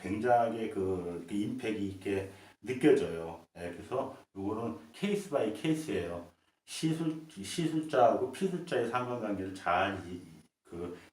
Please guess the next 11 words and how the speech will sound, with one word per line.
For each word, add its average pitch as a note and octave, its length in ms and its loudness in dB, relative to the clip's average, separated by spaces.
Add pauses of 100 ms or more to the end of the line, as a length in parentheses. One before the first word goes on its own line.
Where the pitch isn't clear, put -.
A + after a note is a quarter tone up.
이해하시고 G2+ 1040 -2 (240)
가능성이 C3+ 600 4
있으신 - 360 -4
분들한테 F#2+ 520 -2
하시면 G#2 320 -4
됩니다. E2+ 500 -8 (640)
굉장히 C#3 340 2
가볍지만 G2+ 920 2 (760)
흉 F#3+ 280 6
요추부하고 G#2+ 680 0
경추부는 G#2 800 0